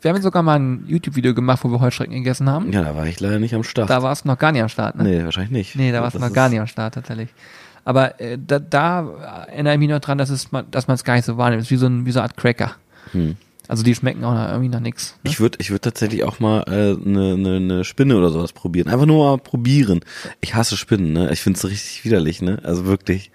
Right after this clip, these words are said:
Speaker 2: Ich kann mir das nicht angucken, so Spinnen und so. Oh, nee, ah, da, uah.
Speaker 1: Pass auf, ich
Speaker 2: Wenn
Speaker 1: sag
Speaker 2: ich
Speaker 1: dir,
Speaker 2: dran
Speaker 1: was ich gemacht
Speaker 2: denke,
Speaker 1: hab.
Speaker 2: aber
Speaker 1: Ich hab, mm, ich
Speaker 2: Ja,
Speaker 1: wollte es
Speaker 2: probieren
Speaker 1: nur
Speaker 2: würd ich's mal.
Speaker 1: mutprobentechnisch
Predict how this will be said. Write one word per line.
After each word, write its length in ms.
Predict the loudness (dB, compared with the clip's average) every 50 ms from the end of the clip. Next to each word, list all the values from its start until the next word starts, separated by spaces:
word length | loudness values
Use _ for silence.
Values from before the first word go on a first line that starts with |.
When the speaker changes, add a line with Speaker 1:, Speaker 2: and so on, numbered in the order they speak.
| -20 -20 -20 -20 -20 -20 -20 _ -12
Speaker 2:
Ich 180 | -12 -12 -2
kann 320 | -2 0 2 2 0 -2 -2
mir 240 | 0 2 4 4
das 220 | 4 2 0 0 -2
nicht 160 | -2 0 2
angucken, 480 | 0 0 0 2 0 -2 0 0 -4 -2
so 120 | -2 -2
Spinnen 440 | -4 -6 -4 -2 -2 0 0 0 0
und 80 | 0 0
so. 120 | -2 -2 -2
Oh, 180 | -2 -2 -4 -4
nee, 180 | -2 0 0 0
ah, 360 | 0 0 -2 -2 0 -2 -2
da, 240 | -2 -2 -2 -2 -2 -6 -12 -16 -14 -12 -2
uah. 140 | 0 0 0 0 -6 -16 -18 -20 -18 -18 -18 -6
Speaker 1:
Pass 140 | -6 -2 0
auf, 80 | 0 0
ich 60 | 2
Speaker 2:
Wenn 40 | 2 2
Speaker 1:
sag 120 | 4 4
Speaker 2:
ich 80 | 2 2
Speaker 1:
dir, 60 | 2
Speaker 2:
dran 140 | 2 4 4
Speaker 1:
was 40 |
ich 20 | 4
gemacht 180 | 2 2 2
Speaker 2:
denke, 120 | 2 2 2
Speaker 1:
hab. 60 | 2
Speaker 2:
aber 280 | 2 2 2 0 -2 -6 _ -20 -20 -20 -20 -20 -20 -20 -20 _ _
Speaker 1:
Ich 160 | -10 -6 -4
hab, 140 | -4 -4 -4 _ -18 -20 _ _ _ _ _ _
mm, 400 | -4 -2 -2 0 -2 -2 -2 -4 -8 _ _
ich 100 | -8 0
Speaker 2:
Ja, 60 | 2
Speaker 1:
wollte 180 | 2 2 4 2
es 80 | 0 0
Speaker 2:
probieren 140 | 0 0
Speaker 1:
nur 80 | 2 2
Speaker 2:
würd 100 | 4 2
ich's 120 | 2 2 -2
mal. 40 | -4
Speaker 1:
mutprobentechnisch 800 | -2 -2 -2 -2 -4 -2 0 0 0 2 0 -2 -2 -6 -10